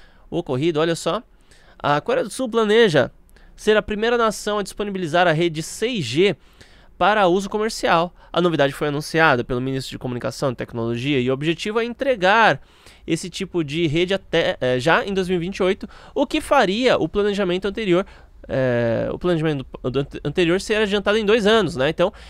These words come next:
eles tinham um alinhamento aí com a Agenda dois mil e trinta e agora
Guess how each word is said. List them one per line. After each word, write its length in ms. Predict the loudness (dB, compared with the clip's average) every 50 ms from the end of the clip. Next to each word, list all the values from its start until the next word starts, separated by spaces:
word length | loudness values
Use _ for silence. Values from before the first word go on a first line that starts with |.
| -10 -4
eles 220 | 0 0 0 0 0
tinham 140 | -2 0
um 20 | 0
alinhamento 480 | 2 2 2 0 0 -2 -2 -2 -2
aí 120 | -2 -2 -2
com 140 | 0 2 2
a 40 |
Agenda 300 | 2 2 0 -2 -2 -2
dois 200 | -2 -2 -4 -4
mil 100 | -4 -6
e 60 | -6 -6
trinta 500 | -6 -6 -4 -4 -4 -2 0 0 0 -2 -4 _ _ -20 -20 -20 _ -20 -20 -14 -4
e 100 | 0 2
agora 560 | 2 4 6 6 8 10 10 8 8 4